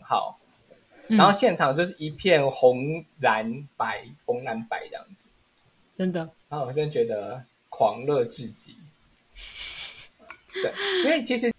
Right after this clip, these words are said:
Speaker 1: 只要进入这种群体状态的话，他们的思维只会有两个状态，一个状态就是全盘接受，另外一个状态就是全盘否定。就是说，因为我现在已经全盘接受了，因此他不管讲什么我都信。但是你只要跟，你，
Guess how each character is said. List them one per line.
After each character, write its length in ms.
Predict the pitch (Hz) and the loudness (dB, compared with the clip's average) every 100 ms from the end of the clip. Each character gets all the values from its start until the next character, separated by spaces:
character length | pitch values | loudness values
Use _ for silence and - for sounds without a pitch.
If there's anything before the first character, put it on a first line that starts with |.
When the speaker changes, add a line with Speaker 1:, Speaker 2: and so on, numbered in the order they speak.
| _ | _
Speaker 1:
只 100 | - | 6
要 100 | 220 | 6
进 160 | 254 262 | 8 2
入 60 | 240 | 4
这 100 | 226 | 4
种 100 | 143 | 4
群 160 | 165 | -2
体 120 | 160 | -4
状 220 | 131 160 156 | 0 0 2
态 160 | 147 | 0
的 80 | 127 | 2
话， 140 | 160 135 _ | 0 -2 _
他 100 | 277 | 0
们 200 | 269 190 | 2 4
的 320 | 170 151 151 | 6 6 4
思 340 | 151 - 233 | 0 0 2
维 200 | 240 170 | 4 4
只 200 | 139 131 | 4 -4
会 180 | 131 196 143 | -2 -2 2
有 140 | 127 | 2
两 180 | 139 110 | 2 0
个 80 | - | -4
状 260 | - - | -4 -4
态， 240 | - 110 - _ _ _ | -6 -8 -8 _ _ _
一 100 | 240 | 2
个 80 | 247 | 2
状 320 | 202 214 180 | 6 6 6
态 180 | 190 165 | 2 2
就 160 | 156 160 | 2 0
是 280 | 156 175 139 | 0 -4 -6
全 220 | - 143 | 0 2
盘 180 | 156 139 | 2 0
接 160 | 147 | -2
受， 160 | 147 131 | 0 0
另 100 | 170 | 2
外 80 | 175 | 2
一 40 | |
个 60 | 147 | 2
状 340 | - - 143 | 0 -2 -2
态 100 | 147 | -2
就 100 | 135 | -4
是 80 | 135 | -8
全 160 | - 113 | -8 -6
盘 200 | 120 - | -6 -6
否 160 | - - | -12 -14
定。 120 | - _ - - _ | -20 _ -20 -20 _
就 120 | - | 4
是 100 | 233 | 4
说， 160 | 233 226 | 6 6
因 80 | 262 | 6
为 20 | |
我 140 | 156 | 4
现 120 | 131 196 | 2 2
在 60 | |
已 40 | 147 | 0
经 100 | 143 | -2
全 100 | 147 | -2
盘 180 | 143 | -2
接 180 | 131 135 | -2 -4
受 140 | 131 120 | 0 -2
了， 220 | 110 - _ _ _ | -2 -10 _ _ _
因 160 | 220 240 | 2 2
此 100 | 220 | 2
他 140 | - | 0
不 120 | 226 247 | -2 2
管 140 | 139 | 2
讲 100 | 143 | 2
什 120 | 147 | 0
么 60 | 120 | -2
我 80 | 113 | -2
都 100 | 131 | -2
信。 240 | 135 117 - _ _ _ _ _ _ | -2 -6 -12 _ _ _ _ _ _
但 160 | - 269 | 2 4
是 80 | 269 | 4
你 100 | 220 | 6
只 120 | 226 | 8
要 80 | 180 | 6
跟， 260 | 208 214 214 | 6 0 -2
你， 160 | 180 | -10